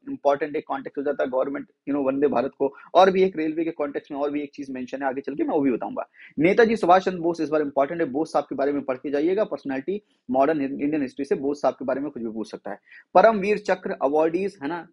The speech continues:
ट्वेंटी वन islands of the Andaman Nicobar have been named after परमवीर चक्र awardees of the Indian Army। National War Memorial पढ़िएगा, भगवान बिरसा मुंडा again mention है, बिल्कुल पढ़िएगा। वीर बाल दिवस हो गया, विभाजन विभीषिका स्मृति, सम-,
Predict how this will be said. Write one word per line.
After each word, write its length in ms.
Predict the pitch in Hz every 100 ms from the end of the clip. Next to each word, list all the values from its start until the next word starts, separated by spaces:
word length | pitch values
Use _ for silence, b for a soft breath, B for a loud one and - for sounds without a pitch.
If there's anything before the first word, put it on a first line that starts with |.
| _
ट्वेंटी 280 | - 185 190
वन 120 | 175
islands 320 | 170 165 170 165
of 100 | 160
the 60 |
Andaman 320 | 156 156 156
Nicobar 300 | 156 147 147 147
have 140 | 135
been 280 | 151 139 131
named 180 | 151 139 -
after 200 | 131 -
परमवीर 420 | 139 143 143 147
चक्र 240 | 143 131 113
awardees 420 | 123 127 147 151
of 60 |
the 180 | 131 131
Indian 240 | 127 143 151
Army। 180 | 165 185 B B B B
National 440 | 156 196 214 247 233 -
War 360 | 139 160 185 185
Memorial 640 | 143 143 160 175 - 110 - _ -
पढ़िएगा, 600 | 156 190 185 185 185 -
भगवान 360 | 127 151 175 143
बिरसा 260 | 151 165
मुंडा 280 | 156 156 156
again 220 | 139 170
mention 340 | 165 165 165 160
है, 60 |
बिल्कुल 360 | 131 135 180 190
पढ़िएगा। 460 | 175 165 170 175 - B B 131
वीर 220 | 165 185
बाल 260 | 175 180
दिवस 300 | 170 175 175
हो 60 | 170
गया, 200 | 165 170
विभाजन 580 | 139 139 156 160 180 156 _ _ 127
विभीषिका 520 | 131 143 180 180 180
स्मृति, 640 | 175 156 160 208 208 202 -
सम-, 320 | 139 156 151